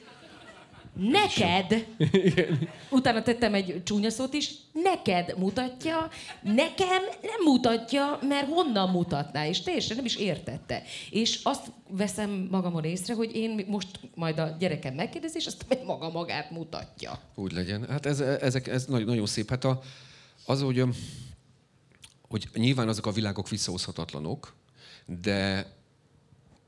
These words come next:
Speaker 2: de hogy a, a mítoszképzésnek, meg a családi legendáriumnak ez a legfontosabb dolga, hogy emlékezni segít. Hiszen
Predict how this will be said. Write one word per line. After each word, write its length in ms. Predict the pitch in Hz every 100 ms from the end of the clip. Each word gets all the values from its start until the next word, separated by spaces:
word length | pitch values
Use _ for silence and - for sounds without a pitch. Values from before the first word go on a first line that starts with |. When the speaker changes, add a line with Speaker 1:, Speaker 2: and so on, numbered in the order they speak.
| - 95
Speaker 2:
de 100 | 104
hogy 200 | 101 98
a, 120 | 98 104
a 80 |
mítoszképzésnek, 1000 | 107 123 127 101 - 95 90 95 - 95 92
meg 140 | 87
a 60 | 90
családi 560 | - 101 92 87 87 -
legendáriumnak 640 | 101 95 92 95 95 -
ez 120 | 107
a 60 | 92
legfontosabb 640 | 101 - 76 80 - 76
dolga, 220 | 90 90
hogy 100 | 90
emlékezni 560 | 90 95 76 78 82 82
segít. 500 | - 82 69 64 - - - _ - - - -
Hiszen 400 | 107 - 110